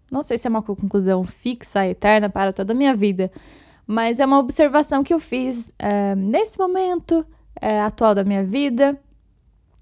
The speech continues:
e observando várias outras situações, não só as minhas. Eh, sabe aquele momento que parece um ponto de virada, que você fala, "Poxa vida, achei que era, que era só eu, achei que era toda, toda a responsabilidade era minha nessa situação,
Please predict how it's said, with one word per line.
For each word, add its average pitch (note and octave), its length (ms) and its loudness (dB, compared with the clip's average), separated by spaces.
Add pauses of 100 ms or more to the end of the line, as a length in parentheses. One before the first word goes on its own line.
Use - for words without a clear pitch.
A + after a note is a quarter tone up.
(100)
e D#4 120 2
observando C#4+ 680 4
várias C4 380 4
outras B3 240 -4
situações, A#3+ 440 -2
não D4 180 -2
só E4+ 220 -2
as F4+ 140 -4
minhas. C4 440 0 (480)
Eh, G3+ 320 0 (480)
sabe D5+ 280 4
aquele F4+ 220 4
momento A#3+ 500 4
que - 60 -14
parece A#3+ 300 0
um B3 60 -2
ponto C4+ 440 -2
de A3+ 140 -6
virada, G#3 440 2
que A3+ 120 -8
você A3+ 140 -10
fala, G3 560 -6 (560)
"Poxa B3+ 300 -4
vida, G3 240 -4
achei A3+ 200 -6
que A3+ 80 -8
era, G3+ 320 -2 (180)
que - 80 -12
era G#3+ 120 -4
só A#3+ 260 -4
eu, G3 180 0
achei G3+ 280 -4
que - 80 -8
era G#3+ 160 -2
toda, C4+ 480 -4 (160)
toda D4 180 4
a D#4 40 6
responsabilidade A3+ 1160 0 (380)
era A#3 200 4
minha A#3 420 4
nessa F#3+ 260 -2
situação, G3 640 -2